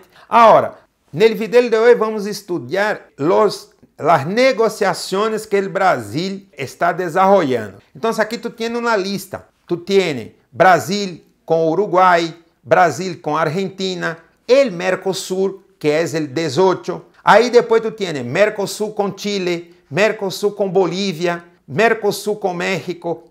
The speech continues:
Hay Brasil con México, que es un acuerdo bilateral. Entonces, aquí tú ves que México con Mercosur o con Brasil todavía no es un tratado de libre comercio.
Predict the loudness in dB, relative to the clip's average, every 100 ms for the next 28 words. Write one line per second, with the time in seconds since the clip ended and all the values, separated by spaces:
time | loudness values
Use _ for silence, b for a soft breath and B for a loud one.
0 | _ 6 6 4 4 6 6 2 -4 -2
1 | -2 0 0 -2 -4 -6 -6 -4 -2 -2
2 | -4 -8 -10 -6 -4 -2 -4 -6 -6 0
3 | 0 0 0 2 4 2 -2 B B -10
4 | 0 0 2 2 0 -2 -10 -8 -4 0
5 | 0 -2 -8 -4 0 2 0 -10 -12 -4
6 | 2 2 2 -4 -8 -10 -2 0 0 -2
7 | -4 -8 -10 -8 -4 -4 -4 -10 _ 2
8 | 2 -2 -2 0 -2 -4 -6 -6 -12 _
9 | 2 4 6 4 2 0 0 -4 -2 -2
10 | -4 -4 -2 -2 0 0 2 0 0 -2
11 | -2 -4 -2 -2 -2 -2 -2 -4 -8 -16